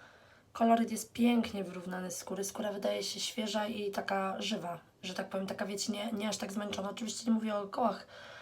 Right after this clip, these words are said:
pod oczami, bo tego się nie da maseczką, e, wytegować, ale naprawdę widzę różnicę.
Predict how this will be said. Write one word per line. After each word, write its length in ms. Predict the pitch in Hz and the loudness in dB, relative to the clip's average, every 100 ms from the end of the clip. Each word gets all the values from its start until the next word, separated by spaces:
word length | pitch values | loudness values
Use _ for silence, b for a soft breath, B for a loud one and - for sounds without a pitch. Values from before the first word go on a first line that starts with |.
| B B B | B B B
pod 140 | - 214 | -2 -2
oczami, 380 | 202 196 190 | 0 -2 -2
bo 140 | 190 190 | -2 -2
tego 240 | - 190 | -2 -2
się 180 | 190 - | -2 -2
nie 80 | 190 | -2
da 260 | 185 180 175 | 0 -2 -2
maseczką, 640 | 180 180 247 233 - 170 160 | -4 -2 -2 -4 -4 -6 -6
e, 280 | 202 170 180 180 | -6 -6 -8 -10
wytegować, 720 | 165 180 180 - - 180 220 - B B B B - - | -10 -10 -10 -8 -6 -2 -2 -2 B B B B -4 2
ale 160 | 214 | 4
naprawdę 580 | 208 - 220 185 190 190 | 4 4 2 6 6 4
widzę 280 | - 208 196 | 0 -2 0
różnicę. 500 | 196 196 196 - 233 | 0 0 -2 -2 -6